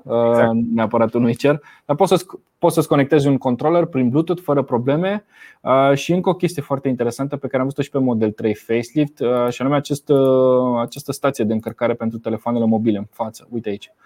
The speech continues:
Speaker 1: Poți să spui două telefoane unul lângă celălalt și fiecare telefon va fi încărcat, uh, wireless, iar butonul de avarii, avarii, pardon, este aici foarte micuț,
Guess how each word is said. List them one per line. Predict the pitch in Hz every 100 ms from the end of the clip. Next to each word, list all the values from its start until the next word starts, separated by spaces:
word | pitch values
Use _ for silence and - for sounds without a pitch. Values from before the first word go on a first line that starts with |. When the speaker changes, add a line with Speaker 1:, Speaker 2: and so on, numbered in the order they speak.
| _ _ _
Speaker 1:
Poți | 123
să | 117
spui | - 117
două | 113 131 127
telefoane | 120 113 120 117
unul | 113 104
lângă | 98 101
celălalt | 101 135 127 117 113
și | -
fiecare | 113 131 123 113
telefon | 113 - - 117
va | 110
fi | - 110
încărcat, | 104 - 104 - 107
uh, | 101 95
wireless, | - 139 151 147 - - -
iar | - 135
butonul | 123 120 147 131
de | 120
avarii, | 113 127 139 139 135 - _ _ _ _
avarii, | 135 147 120 - _ -
pardon, | 113 120 135
este | 123 120 123 120 127
aici | 123 123
foarte | - 117 113
micuț, | 107 107 107 104